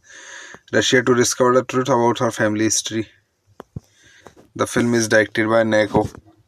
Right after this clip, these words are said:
Carrera, written by Nacho Carrera,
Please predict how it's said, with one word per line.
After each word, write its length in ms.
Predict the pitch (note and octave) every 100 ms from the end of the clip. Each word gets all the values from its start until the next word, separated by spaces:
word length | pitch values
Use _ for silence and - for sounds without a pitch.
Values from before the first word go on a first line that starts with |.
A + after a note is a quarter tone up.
| _ _ -
Carrera, 800 | G#2+ G#2+ G#2+ G#2+ G#2+ G#2 G#2+ G#2 - _ - - -
written 300 | - A2 A2+
by 120 | A2 A2
Nacho 420 | A2 G#2+ - G#2
Carrera, 500 | G#2+ G#2+ G#2+ A2